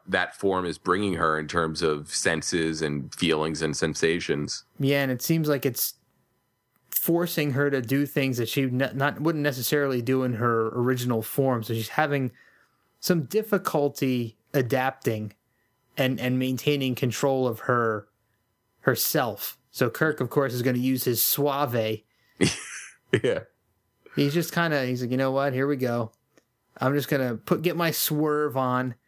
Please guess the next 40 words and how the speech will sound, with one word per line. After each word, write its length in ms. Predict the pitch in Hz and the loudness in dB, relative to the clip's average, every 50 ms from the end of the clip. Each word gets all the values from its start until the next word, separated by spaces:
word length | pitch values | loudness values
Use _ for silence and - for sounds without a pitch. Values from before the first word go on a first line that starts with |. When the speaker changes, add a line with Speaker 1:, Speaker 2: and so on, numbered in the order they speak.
| _ _ _ | _ _ _
Speaker 2:
See, 120 | - - 175 | 0 0 2
'cause 140 | 160 165 147 | 2 2 0
nothing 320 | 190 214 196 202 180 180 | 0 -2 0 0 0 0
else 160 | 190 196 - | 0 0 0
has 100 | 151 135 | 0 -2
worked 280 | 123 123 127 120 117 - | 0 0 0 0 0 0
so 140 | - 131 113 | 0 0 0
far, 280 | - - 127 120 120 | 2 0 0 2 2
right? 200 | 123 127 139 135 | 2 0 0 0
Brute 220 | 113 143 156 170 160 | 0 0 -2 -2 -2
force 340 | - - 160 156 151 151 | 0 0 0 0 0 0
didn't 280 | - 160 156 - - 147 | 0 -2 -2 -2 -2 -2
work. 380 | 139 139 143 143 143 143 - - _ _ _ _ - - | 0 0 0 0 -2 -4 -6 -10 _ _ _ _ -8 -8
The 60 | 135 | -6
phasers 420 | - - 170 165 165 139 143 139 | -2 0 2 2 2 0 -2 -2
don't 280 | 127 147 143 143 139 131 | 0 0 0 0 0 0
work. 420 | 127 131 131 131 131 131 - - _ _ _ _ - | 0 0 0 0 -2 -4 -8 -18 _ _ _ _ -2
Speaker 1:
Yeah. 200 | 107 101 92 80 | 0 2 2 2
Speaker 2:
And 100 | 76 120 | 0 -2
he 40 | 123 | -4
can't, 280 | 120 - 151 151 147 | -2 0 0 0 0
he 160 | - 151 143 127 | 0 -4 -4 -2
can't 260 | - 156 170 160 151 | 0 0 0 2 0
just 160 | 160 147 - | 0 0 2
get 220 | 165 151 151 127 | 0 0 0 0
beamed 280 | 117 147 156 156 147 139 | -2 0 0 0 0 0
out 200 | 143 143 156 156 | 0 0 2 0
of 80 | 143 131 | 0 0
there. 200 | 127 123 120 117 | 0 -2 -2 -2
So, 360 | - - 139 127 127 123 123 | 0 0 0 0 2 0 0
uh, 220 | 123 123 123 120 - _ _ _ _ _ _ _ _ | 0 0 -2 -4 -6 _ _ _ _ _ _ _ _
he's 180 | - 156 156 156 | 0 0 0 2
gotta 220 | 170 165 151 151 | 2 0 0 0
turn 300 | 147 - 160 160 156 156 | 0 0 0 0 2 2
on 220 | 151 151 156 151 | 0 0 0 2
that 140 | 147 143 143 | 2 0 2
old 240 | 147 147 147 147 147 | 2 2 0 0 -2
Captain 440 | - - 160 156 156 - 143 135 127 | -2 -2 -2 -2 -2 -2 -2 -2 -2
Kirk 320 | - - 156 156 151 - | 0 0 0 0 0 -2
charm. 560 | - - 170 165 170 156 131 123 123 123 107 | -2 0 0 2 2 2 0 0 -2 -4 -6